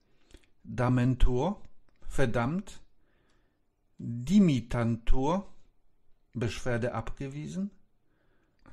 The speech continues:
Donetz, Korrigatur,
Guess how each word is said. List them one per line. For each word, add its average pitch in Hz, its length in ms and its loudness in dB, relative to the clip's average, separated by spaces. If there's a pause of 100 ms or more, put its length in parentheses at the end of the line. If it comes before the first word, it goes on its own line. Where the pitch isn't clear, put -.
(680)
Donetz, 143 840 -2 (280)
Korrigatur, 135 960 0